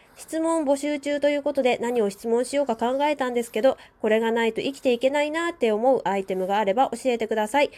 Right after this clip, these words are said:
蜂の絵文字が気に入ってくれているみたいで嬉しいです」ということでお便りいただいています。ありがとうございます。はい。えーっと、そうなんですよね。私、トウキ、今、ラジオトークの、えー、名前のところに、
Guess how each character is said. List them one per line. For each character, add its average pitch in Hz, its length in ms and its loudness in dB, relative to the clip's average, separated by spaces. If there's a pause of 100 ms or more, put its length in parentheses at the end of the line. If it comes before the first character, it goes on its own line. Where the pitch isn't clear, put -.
(180)
蜂 247 240 -4
の 339 100 0
絵 302 120 2
文 302 120 -2
字 285 80 -4
が 294 120 2
気 269 100 -6
に 285 140 -2
入 277 80 -10
っ - 20 -20
て 277 380 2
く 254 60 -4
れ 269 100 2
て 262 180 4
い - 20 6
る 262 60 2
み 269 120 -4
た 226 100 0
い 220 80 0
で - 160 0
嬉 214 200 -2
し 220 200 -6
い - 20 -6
で 233 140 2
す」 - 100 -6
と 262 60 0
い 247 60 2
う 233 60 0
こ 233 120 -6
と 220 100 -4
で 247 160 0
お 185 60 -8
便 185 220 -2
り 165 80 -2
い 156 40 -10
た 180 100 -4
だ 180 120 0
い 170 80 -2
て 170 100 -8
い 165 80 -4
ま 262 160 -2
す。 - 80 -6
あ 302 80 0
り 285 140 -2
が 247 160 -2
と 190 200 0
う - 40 0
ご 180 100 0
ざ 240 240 2
い 240 80 -2
ま 302 220 -2
す。 - 140 -16 (360)
は 302 120 2
い。 - 100 2 (240)
え 294 400 4
ー 285 60 -2
っ - 40 -20
と、 294 80 -4
そ 330 140 -4
う 320 60 -2
な 254 100 -2
ん 220 40 -2
で 208 60 0
す 196 140 -4
よ 180 80 0
ね。 220 200 -2
私、 294 640 -4
ト 349 160 -2
ウ 330 60 -4
キ、 214 260 -2
今、 208 420 -2 (180)
ラ 226 120 0
ジ 277 100 -4
オ 320 80 0
ト 349 260 -2
ー - 40 -12
ク 220 140 0
の、 208 340 0 (420)
え 202 200 0
ー、 - 40 0
名 202 120 0
前 262 240 2
の 262 100 0
と 262 120 -4
こ 247 100 0
ろ 254 120 0
に、 208 380 0